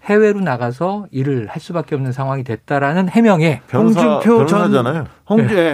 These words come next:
Speaker 3: 홍준표 전 대표가
Speaker 1: 홍준표 전 대표가 사실을 바로잡으면서
Speaker 2: 인정한 거죠.
Speaker 1: 오히려 사실을 확인해 줬어요.
Speaker 2: 네, 확인해 줬죠.
Speaker 1: 왜냐하면 사찰이 없었고
Speaker 2: 아니,
Speaker 1: 사찰당한
Speaker 2: 그리고
Speaker 1: 게 아니고
Speaker 2: 이거는,
Speaker 1: 내사당했다고 얘기하면서.
Speaker 2: 이거는 삼월 삼십 일 이후에
Speaker 1: 네.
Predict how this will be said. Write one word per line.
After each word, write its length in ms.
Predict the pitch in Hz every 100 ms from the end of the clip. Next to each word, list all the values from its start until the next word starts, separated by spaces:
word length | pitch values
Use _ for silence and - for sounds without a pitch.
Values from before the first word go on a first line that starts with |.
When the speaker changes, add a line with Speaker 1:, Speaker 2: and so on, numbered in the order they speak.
| 123
Speaker 3:
홍준표 460 | 156 220 208 214 208
전 200 | 196 170
대표가 360 | 170 165 165
Speaker 1:
홍준표 460 | 185 247 262 226 247
전 180 | 185 160
대표가 460 | 165 156 170 190
사실을 520 | 175 - 247 - 277 240
바로잡으면서 1120 | 131 175 196 208 180 160 151 139 233 180 87
Speaker 2:
인정한 520 | 117 139 165 135 165
거죠. 240 | 170 139 85
Speaker 1:
오히려 400 | 175 226 247 247
사실을 580 | 214 240 233 - 233 247
확인해 400 | - 269 320 311
줬어요. 300 | 143 127 110
Speaker 2:
네, 80 | 92
확인해 400 | 120 139 131 110
줬죠. 200 | 82 156
Speaker 1:
왜냐하면 420 | 175 208 226 117 _ _ _ _ _
사찰이 400 | - 226 226 254
없었고 520 | 247 - - 262 196
Speaker 2:
아니, 100 | 120
Speaker 1:
사찰당한 460 | - 254 220 208 202
Speaker 2:
그리고 20 |
Speaker 1:
게 60 | 214
아니고 180 | 123 170
Speaker 2:
이거는, 160 | 156
Speaker 1:
내사당했다고 800 | 143 180 165 165 190 160 160 123
얘기하면서. 340 | 123 123 151 143
Speaker 2:
이거는 220 | 151 -
삼월 360 | 127 190 208 165
삼십 340 | 180 190 156
일 100 | 156
이후에 720 | 117 117 127 127 127 135 110
Speaker 1:
네. 180 | 76